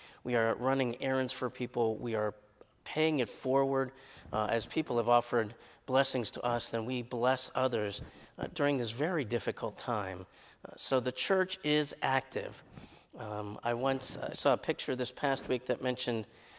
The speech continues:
uh, the church may be empty, the building may be empty, but the church has been deployed. In other words, the people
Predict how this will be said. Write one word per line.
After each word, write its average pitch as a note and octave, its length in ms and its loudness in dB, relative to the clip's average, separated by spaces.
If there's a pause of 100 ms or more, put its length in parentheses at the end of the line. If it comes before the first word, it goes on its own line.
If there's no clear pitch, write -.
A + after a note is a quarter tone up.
(120)
uh, - 60 -10 (160)
the B2+ 140 0
church E3 340 2
may C#3+ 140 6
be B2 260 -2
empty, D3 480 0
the G#2+ 80 -10
building B2 720 0
may A#2+ 160 0
be A2 200 -6
empty, A2+ 520 -4 (320)
but A#2 100 2
the A#2+ 100 0
church D#3 380 2
has A2 140 -2
been G#2+ 200 -2
deployed. A2+ 520 2
In A2 160 -2
other A2+ 160 -2
words, A#2 260 -4
the - 100 -4
people - 540 -8